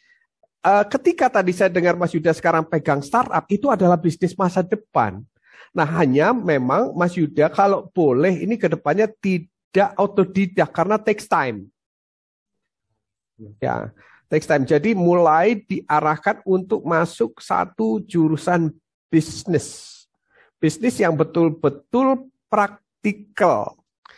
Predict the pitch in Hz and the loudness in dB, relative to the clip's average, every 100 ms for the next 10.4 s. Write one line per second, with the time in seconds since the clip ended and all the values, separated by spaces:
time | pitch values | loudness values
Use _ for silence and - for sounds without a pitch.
0 | - - - 269 220 220 302 247 240 269 | -20 -6 -2 2 2 2 2 2 2 0
1 | 226 208 208 240 190 165 165 151 120 113 | -2 -2 -2 0 0 0 2 2 0 0
2 | 131 214 214 _ _ - - - 196 269 | 0 -2 -8 _ _ -20 -10 -2 -2 2
3 | 240 208 202 208 202 185 247 269 - _ | 2 2 2 2 2 2 2 -2 -14 _
4 | _ _ _ _ 139 123 127 123 - 151 | _ _ _ _ -2 0 0 -2 -4 -2
5 | 156 180 160 139 131 135 170 165 127 143 | 0 0 0 2 2 2 2 4 4 4
6 | 139 131 147 139 143 - 147 135 131 123 | 2 2 2 4 2 2 0 2 2 2
7 | 135 165 131 98 - _ _ _ - 208 | 4 4 4 0 -8 _ _ _ -6 -2
8 | 208 214 208 214 202 165 160 208 143 135 | -2 -2 0 2 2 0 -2 -2 -2 0
9 | 135 - - 127 135 120 113 - 131 110 | -2 -4 -6 -2 0 0 -2 -10 -8 -8
10 | - - - | -8 -18 -20